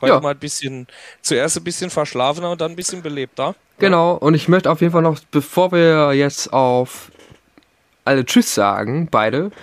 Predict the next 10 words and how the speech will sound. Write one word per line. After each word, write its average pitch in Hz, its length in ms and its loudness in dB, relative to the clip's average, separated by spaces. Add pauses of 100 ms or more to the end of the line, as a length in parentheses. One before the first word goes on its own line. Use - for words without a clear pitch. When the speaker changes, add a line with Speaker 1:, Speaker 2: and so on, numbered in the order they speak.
Speaker 1:
Ja. 107 200 -8
Speaker 2:
will 151 80 4
ich 160 40 4
noch 156 120 0
kurz - 300 -2
sagen, 160 480 -2
bitte 143 720 2
liked 202 280 -2
uns 135 480 0
überall 131 840 6